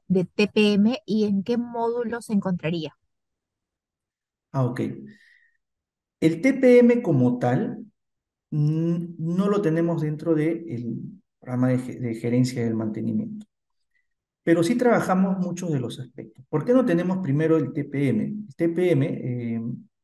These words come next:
Speaker 2: es un modelo ya desfasado realmente dentro de lo que es gestión del mantenimiento. Y para la gerencia, trabajamos con el modelo de gestión de activos, que abarca o amolda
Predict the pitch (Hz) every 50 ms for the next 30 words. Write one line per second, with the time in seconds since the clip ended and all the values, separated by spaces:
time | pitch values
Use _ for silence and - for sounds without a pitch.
0 | _ _ _ _ _ - 143 143 - 208 202 190 175 165 165 170 165 147 147 160
1 | 170 175 185 - - - - _ _ _ _ _ - 139 151 165 180 190 185 185
2 | 135 117 - - 170 160 135 120 120 127 131 135 135 139 143 139 131 - 147 147
3 | 151 - - - - _ _ _ _ - 131 135 131 135 139 131 117 117 117 -
4 | 127 127 - 123 117 - - 131 127 127 131 123 120 123 127 127 123 127 127 120
5 | 117 113 117 113 113 107 - _ _ _ _ _ _ - 127 123 - 131 131 120
6 | 110 110 110 - 123 123 156 202 202 156 127 - - - 127 127 - - - -
7 | - _ - _ _ _ _ _ _ _ _ _ _ _ _ _ _ _ - 143
8 | 139 139 139 127 - 170 170 165 170 185 185 - - 135 131 131 127 127 127 131
9 | 143 147 147 160 156 147 - - 117 - - - 135 135 127 123 120 123 - -
10 | 160 147 127 117 110 110 - - _ _ _ _ _ _ _ _ _ _ _ -
11 | 135 131 127 131 147 180 190 165 - - - 131 - - - - 127 123 123 123
12 | 123 135 147 143 127 - - - -